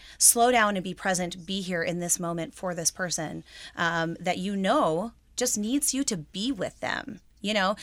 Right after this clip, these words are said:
and maybe it is just listening. Maybe it, it, it, maybe it's doing something together. But I think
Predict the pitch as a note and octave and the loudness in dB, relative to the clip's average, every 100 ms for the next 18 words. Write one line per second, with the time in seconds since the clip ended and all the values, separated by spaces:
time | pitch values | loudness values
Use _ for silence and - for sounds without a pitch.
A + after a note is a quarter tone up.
0 | - B3 C4 D#4 E4 C#4+ D#4+ A3+ A3 F#3+ | 4 6 6 6 8 6 6 4 2 2
1 | - F#3 G#3+ G#3 G#3 A#3 A3+ A#3+ A#3 - | 4 2 0 0 0 0 0 -2 -2 -2
2 | A3+ A#3 A#3 G#3+ - - - F#3+ A3+ G#3+ | 0 0 0 2 0 0 -6 -4 -2 0
3 | G3+ G3 F#3+ F#3 F3+ G3 G3+ G3+ C#4 G4 | 0 0 0 2 4 4 6 6 6 -4